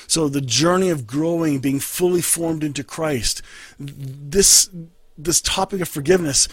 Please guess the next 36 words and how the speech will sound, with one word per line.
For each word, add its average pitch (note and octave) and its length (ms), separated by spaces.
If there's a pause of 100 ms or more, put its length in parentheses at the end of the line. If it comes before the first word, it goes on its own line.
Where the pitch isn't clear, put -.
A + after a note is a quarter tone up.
(180)
is D#3 180 (100)
under-, F3+ 220 (200)
can A3 240
be G3+ 100
understood D#3 360
in D3 60
a C3 40
similar F3 580
way. C3 460 (680)
And C#3+ 140
so D#3 380 (280)
what D#3 280
stage F3+ 420
are E3 40
you D#3 200
at? F3 360
That's - 260
for - 160
you C#3+ 220
to B2+ 80
answer. F#2+ 500 (1400)
But D3 140
this C#3+ 240
next D#3+ 240
stage, B2+ 340
young C3 180
adult, B2 360
comes C3 320
with B2+ 180
intense B2+ 560
emotions, A2 560
ups - 300
and C#3 120
downs B2 520
of G#2+ 120
circumstances. G#2 920